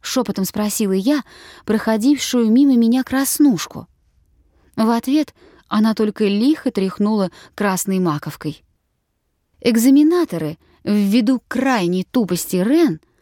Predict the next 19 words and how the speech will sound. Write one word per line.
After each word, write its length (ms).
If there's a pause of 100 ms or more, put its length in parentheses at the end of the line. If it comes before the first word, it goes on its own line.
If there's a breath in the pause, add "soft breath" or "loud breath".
(200)
предлагали 680
ей 240
самые 640
лёгкие 500
и 40
доступные 640
вопросы, 640 (440)
на 180
которые 560
она 360 (220 soft breath)
едва-едва 1120
отвечала. 640 (1080 soft breath)
Я 300
мучительно 760
волновалась 800 (300 loud breath)
за 160
свою 360
невозможную 1000 (160 loud breath)
ученицу. 800